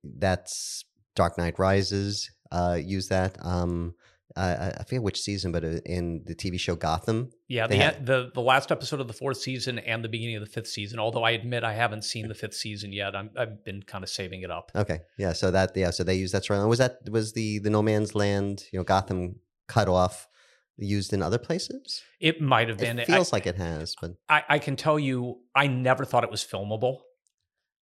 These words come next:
Speaker 2: I
Speaker 1: Really?
Speaker 2: never in a million years, 'cause this thing, uh, uh, this storyline encompassed all of the Batman continuity titles, meaning the stro-, the books that were all tied together. We had ancillary books. We had the Elseworld books, which were the What If books in the D C universe.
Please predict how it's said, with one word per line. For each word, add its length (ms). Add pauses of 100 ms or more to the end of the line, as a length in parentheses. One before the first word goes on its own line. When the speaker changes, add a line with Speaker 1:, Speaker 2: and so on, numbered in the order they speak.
Speaker 2:
I 80
Speaker 1:
Really? 100
Speaker 2:
never 140
in 80
a 20
million 260
years, 240
'cause 220
this 300
thing, 420
uh, 120 (280)
uh, 260
this 220
storyline 380
encompassed 480
all 320
of 80
the 80
Batman 360
continuity 720
titles, 400
meaning 300
the 120
stro-, 460
the 180 (100)
books 220
that 120
were 80
all 140
tied 340
together. 440 (640)
We 120
had 120
ancillary 580
books. 220
We 60
had 120
the 120
Elseworld 560
books, 260
which 300
were 220
the 100
What 220
If 240
books 420
in 220
the 80
D 160
C 160
universe. 600